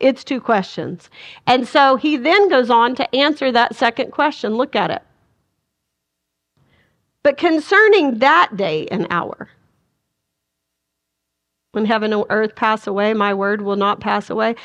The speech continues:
"But concerning that day and hour, no one knows. Not even the angels of heaven, nor the Son." 'Cause what are we talking about here?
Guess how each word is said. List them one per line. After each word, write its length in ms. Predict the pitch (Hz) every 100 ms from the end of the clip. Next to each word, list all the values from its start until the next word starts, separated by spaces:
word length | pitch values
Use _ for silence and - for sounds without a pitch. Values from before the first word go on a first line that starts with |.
| - -
"But 100 | 214
concerning 640 | 262 254 311 339 269 220
that 280 | 254 - 247
day 200 | 247 233
and 100 | 214
hour, 420 | 202 196 190 185 _ _ _ _
no 340 | 269 349 466
one 280 | 403 185 165
knows. 460 | 151 - - - - _ _ _ _ _ _ _ _ _ _ _ _ _
Not 240 | 277 359 403
even 240 | 403 349
the 120 | 277 -
angels 440 | 320 370 381 330
of 120 | 262
heaven, 480 | - 339 - - 175 - _ _ _ _ _ -
nor 300 | 285 359 392
the 140 | 294
Son." 540 | - 330 339 240 190 - _ _ _ _ _ _ _ _
'Cause 200 | - 294
what 120 | 311 339
are 60 |
we 100 | 330
talking 380 | 294 330 330 330
about 240 | 330 320
here? 300 | 330 349 415